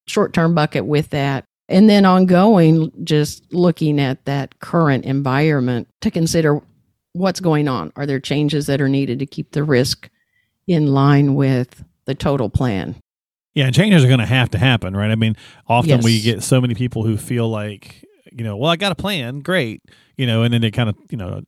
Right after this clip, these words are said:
Speaker 2: toss it in the drawer, uh, so to speak, like you would with an insurance policy you bought twenty-five years ago. <laughs> And it's just not,
Speaker 1: <laughs>
Speaker 2: that's just not the way to do it. It's, it's gotta be kind of a living document as well, 'cause your life is gonna change through retirement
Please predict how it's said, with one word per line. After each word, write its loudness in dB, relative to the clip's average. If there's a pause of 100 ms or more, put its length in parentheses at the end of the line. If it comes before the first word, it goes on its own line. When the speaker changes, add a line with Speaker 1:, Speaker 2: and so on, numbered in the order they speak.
(180)
Speaker 2:
toss 2
it 0
in -2
the -8
drawer, 2
uh, 0
so -4
to -2
speak, -6
like -4
you -2
would 2
with -2
an -4
insurance -6
policy -8
you -4
bought -4
twenty-five -4
years -4
ago. -2
<laughs> -10
And -2
it's -8
just -2
not, 2
Speaker 1:
<laughs> 0
Speaker 2:
that's 0
just -2
not 2
the 0
way 4
to 0
do 4
it. 2
It's, -2
it's 0
gotta 2
be 0
kind 0
of 2
a 2
living 0 (540)
document 0
as -2
well, 4
'cause 4
your 4
life -2
is 4
gonna 0
change -4
through -4
retirement -2